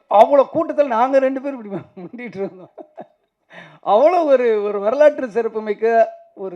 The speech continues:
திருமணமா என்னுடைய திருமணத்தை மாட்டின ஒரு கேப்டன் அவர்கள் ஒரு அற்புதமான மனிதர்.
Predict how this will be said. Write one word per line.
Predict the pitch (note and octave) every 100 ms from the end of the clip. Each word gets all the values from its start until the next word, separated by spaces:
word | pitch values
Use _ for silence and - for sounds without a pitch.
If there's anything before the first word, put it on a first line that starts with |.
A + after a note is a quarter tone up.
| D#3
திருமணமா | G#3+ A3+ A3+ A3+
என்னுடைய | G3+ F#3 E3+
திருமணத்தை | G3+ G#3 G3+ F#3 D#3+
மாட்டின | D#3+ G#3+ - G3 G#3
ஒரு | G3 G3 F#3 - _ _ _
கேப்டன் | _ E3+ F#3+ F#3+
அவர்கள் | F3+ F3 E3+
ஒரு | E3 D#3+
அற்புதமான | D#3 D#3+ F#3+ G#3 A3+ A#3+
மனிதர். | F#3+ G3+ G3+ G3